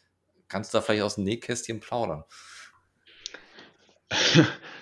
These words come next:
Speaker 2: Das ist interessant. Ähm, puh, gute Frage. Also du meinst jetzt spezifisch bezogen auf eine Review?
Speaker 1: Ähm,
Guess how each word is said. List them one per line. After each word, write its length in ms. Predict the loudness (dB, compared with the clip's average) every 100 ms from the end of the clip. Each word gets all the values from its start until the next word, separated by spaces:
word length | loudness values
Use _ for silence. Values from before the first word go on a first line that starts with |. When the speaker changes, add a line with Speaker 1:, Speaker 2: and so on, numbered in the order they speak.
| -20 _ -2
Speaker 2:
Das 200 | -2 -2
ist 60 |
interessant. 640 | -6 -4 -2 0 -2 -6 -2
Ähm, 600 | 4 6 6 2 -2 -6 _ _ _ _ _ _ _ _ _ _ _ _ _
puh, 500 | -2 2 4 2 -4 -10 -20 _ _ _ _
gute 200 | -8 -8
Frage. 560 | -8 -8 -8 -8 -10 -14 _
Also 180 | 2 4
du 80 | 4
meinst 240 | 4 2
jetzt 120 | -4
spezifisch 600 | -4 -4 -2 0 0 -2
bezogen 460 | -6 -4 -2 0 0
auf 280 | 0 0 -2
eine 140 | -2
Review? 460 | -2 -2 -6 -8 -8 _ _ _ _ _ -20 _ 2
Speaker 1:
Ähm, 600 | 6 6 6 2 -2